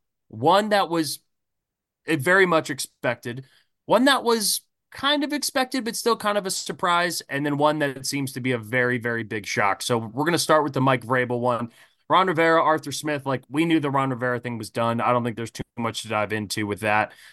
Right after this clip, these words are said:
Um, like I called him earlier in the year, right? He was Pepto in this transition year from ownership where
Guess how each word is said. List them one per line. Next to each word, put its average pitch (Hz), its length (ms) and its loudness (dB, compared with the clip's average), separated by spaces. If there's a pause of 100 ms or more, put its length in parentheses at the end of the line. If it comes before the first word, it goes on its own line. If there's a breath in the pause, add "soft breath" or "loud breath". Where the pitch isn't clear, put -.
(160 loud breath)
Um, 98 420 0 (340)
like 110 140 -2
I 117 80 4
called 120 240 4
him 117 100 2
earlier 117 240 2
in 117 80 -2
the 113 60 -4
year, 107 160 0
right? 101 200 0
He 113 60 -6
was 107 140 -6
Pepto 104 640 -2
in 110 180 -8
this 101 220 -6
transition 107 560 -2
year 101 240 0
from 101 240 -6
ownership 98 540 -4
where 92 280 -2